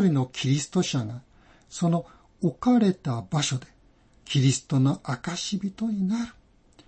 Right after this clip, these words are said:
身近な人々にキリストを明かしていく。それしかありません。教会を信ずと告白するたびに、私たちに与えられたキリストを証しする使命を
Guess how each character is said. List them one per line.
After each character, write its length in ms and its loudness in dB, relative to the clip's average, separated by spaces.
身 160 6
近 240 2
な 100 6
人 260 2
々 240 2
に 140 4
キ 160 -2
リ 100 0
ス 100 -12
ト 160 -4
を 180 -8
明 80 -10
か 160 -6
し 240 -8
て 80 -6
い 100 -4
く。 260 -8
そ 220 -14
れ 80 -8
し 160 -8
か 180 2
あ 40 2
り 100 -2
ま 120 -6
せ 120 -16
ん。 40 -20
教 340 2
会 380 -4
を 160 -14
信 420 6
ず 220 2
と 140 8
告 260 0
白 240 0
す 140 -2
る 60 -6
た 180 2
び 100 -2
に、 280 -2
私 320 -2
た 100 -4
ち 160 -8
に 80 -6
与 340 -4
え 60 0
ら 100 -2
れ 120 -2
た 360 -2
キ 180 0
リ 140 12
ス 160 -2
ト 140 6
を 220 2
証 540 -2
し 20 0
す 140 -4
る 120 -2
使 240 2
命 260 -2
を 160 -16